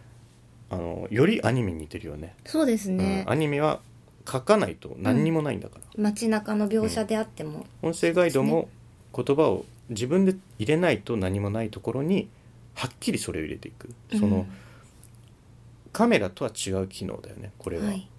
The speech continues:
Speaker 1: うん。
Speaker 2: どうですか？じゃあ、えっと、明日とか。
Speaker 1: 明日ちょっと、あれだ、病院の予約入ってるから。
Speaker 2: <laughs>
Speaker 1: うん。
Speaker 2: そしたら、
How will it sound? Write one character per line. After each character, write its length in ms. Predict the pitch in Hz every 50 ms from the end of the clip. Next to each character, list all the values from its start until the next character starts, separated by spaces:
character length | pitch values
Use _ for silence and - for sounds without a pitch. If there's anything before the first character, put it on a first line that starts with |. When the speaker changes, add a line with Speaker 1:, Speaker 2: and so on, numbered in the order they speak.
| - - - - - - -
Speaker 1:
う 20 |
ん。 200 | 92 87 85 87 - - - - - - - - - - - - - - - - - - - - - - - - - - - - - - - -
Speaker 2:
ど 80 | - 240
う 40 | 220
で 80 | 196
す 80 | 185 -
か？ 280 | - - 180 196 - - - -
じ 120 | - -
ゃ 220 | 190 170 175 214 -
あ、 0 | - - - - - - -
え 80 | 220
っ 20 | 196 - -
と、 260 | - 208 170 165 - -
明 80 | - 185
日 140 | - - - 208 202
と 100 | - -
か。 220 | - - - - - - - - - - - - - - - - - - - - -
Speaker 1:
明 60 | 113 104
日 120 | - -
ち 60 | 120
ょ 20 | 98
っ 40 | - - -
と、 80 | - - - - - - -
あ 80 | 90 92
れ 60 | 95
だ、 80 | 90 - - - - - 95
病 160 | 95 101 101
院 60 | 98
の 80 | 98 98
予 60 | 95
約 160 | 92 - -
入 60 | 92
っ 20 | -
て 100 | - -
る 60 | -
か 80 | - -
ら。 60 | - - - 226 - - - - - - - - -
Speaker 2:
<laughs> 0 |
Speaker 1:
う 40 | 92
ん。 120 | 87 95 98 98 - - - - - - - - - - - - - - - - - - - - - - - - -
Speaker 2:
そ 40 |
し 40 | -
た 80 | - 294
ら、 180 | 285 247 220